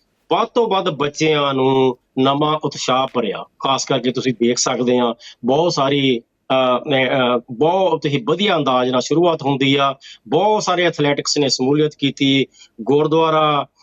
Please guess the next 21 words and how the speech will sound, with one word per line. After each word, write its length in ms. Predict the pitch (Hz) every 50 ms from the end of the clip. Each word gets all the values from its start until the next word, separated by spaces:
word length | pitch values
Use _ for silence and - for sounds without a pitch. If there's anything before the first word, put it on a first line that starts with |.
| _ - 139
ਅਹ, 300 | 139 139 135 135 135 131
ਸਾਰਿਆਂ 680 | - - - - - 165 175 185 190 196 196 185 175
ਨੇ 180 | 165 160 160 151
ਸਹਿਯੋਗ 500 | 147 - 147 127 127 131 135 139 131 143
ਦਿੱਤਾ। 360 | 123 120 - - 139 139 143 147
ਇਸੇ 260 | 147 143 - 180 165
ਤਰ੍ਹਾਂ 320 | 151 156 147 135 131 131 131 -
ਲੰਗਰ 360 | 135 127 123 123 120 147 156 160
ਵੀ 100 | 170 165
ਚੱਲਿਆ 440 | - 151 139 135 135 131 127 127 - _ - - - _ -
ਤੇ 80 | 160
ਬੱਚਿਆਂ 420 | 147 120 127 139 139 - 156 156 156
ਨੇ 200 | 156 160 156 160 - 160
ਇਹ 340 | 156 147 185 214 214 214 185
ਉਮੀਦ 260 | 160 147 147 151 147 135
ਕੀਤੀ 340 | 120 127 131 - - 147
ਵੀ 120 | 143 151 156
ਅੱਗੇ 400 | - - 139 143 117 147 160 165
ਤੋਂ 180 | 160 - -
ਵੀ 140 | - 143 143
ਇਸ, 200 | 139 139 139 131